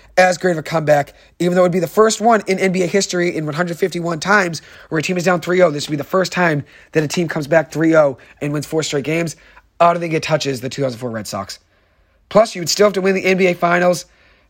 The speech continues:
if you want to be as historic of a comeback as that Red Sox team was. The Red Sox came back down three oh and then ended up beating the Cardinals in four straight games. So the Celtics would still have to win Game seven and then obviously beat Denver as well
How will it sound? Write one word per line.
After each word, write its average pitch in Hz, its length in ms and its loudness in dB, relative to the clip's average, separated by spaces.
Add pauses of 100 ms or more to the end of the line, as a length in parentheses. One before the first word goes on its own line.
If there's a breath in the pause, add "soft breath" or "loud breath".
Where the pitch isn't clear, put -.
(140)
if 160 140 0
you 160 80 0
want 170 140 2
to 160 60 0
be 175 180 0
as 165 180 4
historic 170 400 0
of 156 100 2
a 143 60 -4
comeback 160 500 2
as 156 200 2
that 156 140 2
Red 151 160 -4
Sox 156 260 0
team 160 220 -4
was. 170 240 2
The 139 80 -6
Red 147 140 -2
Sox 165 320 0 (300 loud breath)
came 175 220 -2
back 180 160 4
down 175 160 -2
three 170 260 -2
oh 190 160 4
and 156 80 -4
then 160 180 -4 (280 soft breath)
ended 170 180 -2
up 151 120 2
beating 170 380 -2 (180 soft breath)
the 143 100 -6
Cardinals 156 380 -2
in 151 120 -8
four 147 200 -6
straight 139 260 -6
games. 110 340 -10 (540)
So - 120 -10
the 151 80 -10
Celtics 240 340 -4
would 170 100 -10
still 226 160 0
have 226 100 0
to 214 80 0
win 202 260 -2
Game 185 260 -2
seven 185 340 2
and 156 80 -8
then 156 120 -8
obviously 165 260 0
beat 151 180 -8
Denver 151 280 -2
as 123 100 -8
well 131 340 -2